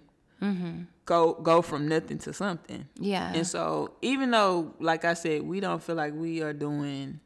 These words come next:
Speaker 2: half of what we wanna do,
Speaker 1: Mm-hmm.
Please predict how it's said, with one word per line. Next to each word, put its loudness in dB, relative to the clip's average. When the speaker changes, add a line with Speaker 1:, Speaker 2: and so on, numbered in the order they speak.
Speaker 2:
half 0
of -4
what -2
we -2
wanna -2
do, -2
Speaker 1:
Mm-hmm. 0